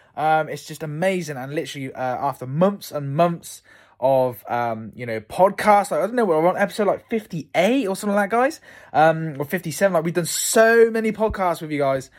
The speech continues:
uh, you know, and, and I've shared so much stuff with you. And it's like, today's the day where they have gone live. And it's just so good. Oh my God. Day two starts tomorrow, uh, at, like, ten A M Eastern time,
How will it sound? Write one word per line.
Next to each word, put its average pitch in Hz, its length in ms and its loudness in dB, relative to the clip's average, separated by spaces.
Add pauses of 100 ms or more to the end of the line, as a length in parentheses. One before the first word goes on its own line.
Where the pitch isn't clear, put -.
(280)
uh, 131 180 2
you 147 80 -2
know, 139 220 2
and, 127 260 -4
and 127 200 -8
I've 131 180 -4
shared 143 240 -2
so 196 220 2
much 165 140 0
stuff 143 180 -2
with 127 100 -12
you. 127 180 -4
And 131 160 -2
it's 120 140 -10
like, 117 180 -4
today's 147 340 -2
the - 40 -18
day 123 380 0 (400)
where 113 380 -4
they 117 80 -6
have 107 220 -6
gone 107 160 -6
live. 101 240 -8
And 123 80 -10
it's 165 140 -2
just 233 200 0
so 269 160 6
good. 294 340 2
Oh 294 140 2
my 302 60 0
God. 294 340 0 (320)
Day 240 140 -2
two 277 160 -6
starts 214 320 -2
tomorrow, 165 560 0
uh, 139 400 -6
at, 135 140 -8
like, 131 220 -6
ten - 200 -10
A 170 100 -4
M 160 220 -6
Eastern 165 400 0
time, 143 340 -12